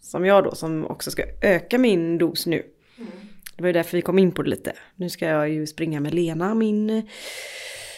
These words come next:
Speaker 1: Jag vet inte om hon är min kompis eller mitt, eh, ja, hon är hare i alla fall. Hon är supersnabb. Och då har vi sagt att vi ska springa två timmars pass en dag i veckan.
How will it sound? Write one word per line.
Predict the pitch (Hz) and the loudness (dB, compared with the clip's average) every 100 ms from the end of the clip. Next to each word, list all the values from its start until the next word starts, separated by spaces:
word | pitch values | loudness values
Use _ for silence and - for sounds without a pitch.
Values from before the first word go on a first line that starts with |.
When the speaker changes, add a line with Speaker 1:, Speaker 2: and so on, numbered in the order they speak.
| - | -18
Speaker 1:
Jag | |
vet | - - - | -14 -12 -10
inte | - 175 | -8 -4
om | 175 | 0
hon | 175 | 0
är | |
min | 165 156 | 0 -2
kompis | - 160 147 240 269 | -2 -2 0 2 4
eller | 269 247 | 4 4
mitt, | 240 233 233 - | 4 2 0 0
eh, | 220 214 208 202 - - - - | 2 2 0 -2 -10 -12 -14 -2
ja, | - - | -2 0
hon | 208 233 | 4 6
är | 214 | 8
hare | 202 170 156 | 8 8 8
i | |
alla | 190 180 | 6 4
fall. | 185 - | 2 0
Hon | 196 196 | 0 2
är | 180 175 | 2 2
supersnabb. | 196 185 - - 208 - - _ _ _ _ _ _ _ _ - | 0 -4 -4 -2 -2 -4 -10 _ _ _ _ _ _ _ _ -4
Och | 185 | 2
då | |
har | 196 | 2
vi | |
sagt | 190 185 | 4 0
att | 160 | 0
vi | |
ska | 160 | -6
springa | - 180 170 | -4 -2 0
två | 170 202 | 0 2
timmars | 185 185 160 151 | 2 0 -2 -4
pass | - 214 233 - | 0 0 0 2
en | 190 165 | 4 4
dag | 160 | 4
i | 160 | 2
veckan. | 170 - 147 | 0 0 -2